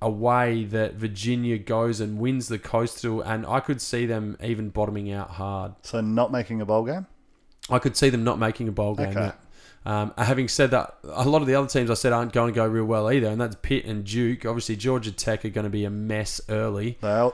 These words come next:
Speaker 2: they can't all lose when they play each
Speaker 1: Well,
Speaker 2: other.
Speaker 1: exactly, I know. So someone's gonna have to win those games. I just
Speaker 2: I know who it's gonna be, too.
Speaker 1: Virginia Tech?
Speaker 2: Absolutely.
Speaker 1: Well, I mean, Virginia Tech will definitely beat Virginia because they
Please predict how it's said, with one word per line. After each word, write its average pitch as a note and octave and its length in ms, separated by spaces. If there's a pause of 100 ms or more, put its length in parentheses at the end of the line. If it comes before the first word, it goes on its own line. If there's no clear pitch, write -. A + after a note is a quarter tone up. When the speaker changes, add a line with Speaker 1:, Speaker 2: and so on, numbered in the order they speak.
Speaker 2:
they A#2+ 100
can't C#3 240
all A2+ 200
lose G#2+ 260
when G2 120
they F#2+ 100
play F#2+ 260
each F#2 80
Speaker 1:
Well, C#3+ 140
Speaker 2:
other. C#3+ 80
Speaker 1:
exactly, B2+ 640
I A2 80
know. A2+ 280
So A#2+ 200
someone's D3+ 420
gonna C3+ 160
have A#2+ 180
to A#2+ 80
win A2+ 180
those A2 200
games. A#2 400
I A#2 140
just A#2 420
Speaker 2:
I G#2+ 40
know A2 180
who G#2 100
it's G2 100
gonna G2 160
be, A#2+ 220
too. B2 280 (320)
Speaker 1:
Virginia G#2 420
Tech? C3+ 420
Speaker 2:
Absolutely. G2+ 800
Speaker 1:
Well, A#2 460 (140)
I C3+ 80
mean, C3+ 160
Virginia D#3+ 320
Tech D3+ 200
will C#3+ 100
definitely C3+ 440
beat A#2+ 220
Virginia A2 400
because G2+ 540
they A2 520